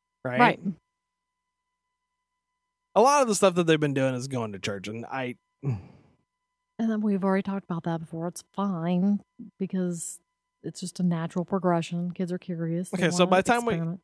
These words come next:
Speaker 1: we get to the end of the story, do you think these people are good Christians? That'll be my question for you. I know what good Christians are supposed to be like, and I don't think, we'll just get there. So she, we ask her what she did. She gives us some stories about what she did, and we're like, "Okay, whatever."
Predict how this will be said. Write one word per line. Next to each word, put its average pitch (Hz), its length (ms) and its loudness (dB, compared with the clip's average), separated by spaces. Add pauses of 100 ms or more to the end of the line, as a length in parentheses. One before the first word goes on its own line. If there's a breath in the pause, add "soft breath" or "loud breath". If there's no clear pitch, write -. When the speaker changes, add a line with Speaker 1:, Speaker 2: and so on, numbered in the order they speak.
Speaker 1:
we 180 80 0
get 202 100 0
to 220 80 -2
the 202 80 4
end 190 140 2
of 180 80 0
the 165 60 2
story, 131 280 0
do 139 120 -6
you 151 100 2
think 151 200 0
these 131 140 -4
people 127 260 -4
are 113 60 -4
good 110 200 -8
Christians? 95 380 -8
That'll 113 160 -8
be 113 120 -10
my 110 140 -8
question 98 380 -8
for 82 200 -10
you. 62 140 -16 (960)
I 147 60 0
know 180 100 6
what 180 120 2
good 165 160 4
Christians 151 360 2
are 131 60 -2
supposed 127 240 -4
to - 60 -12
be 120 100 -4
like, 104 200 -6
and 107 80 -10
I 110 80 -6
don't 113 160 -8
think, 107 140 -16 (440)
we'll 208 180 0
just 151 140 -2
get 101 140 -10
there. - 200 -20 (920)
So 240 340 4 (840)
she, 220 220 0
we 214 140 4
ask 202 180 2
her 214 80 4
what 190 80 4
she 196 120 2
did. 151 260 2
She 170 100 2
gives 165 300 4
us 151 280 0 (120)
some 156 200 -2
stories 131 420 0
about 123 180 -2
what 131 100 -2
she 139 120 -4
did, 110 180 -6
and 113 80 -10
we're 113 80 -6
like, 113 200 -6
"Okay, 110 260 -6
whatever." - 340 -10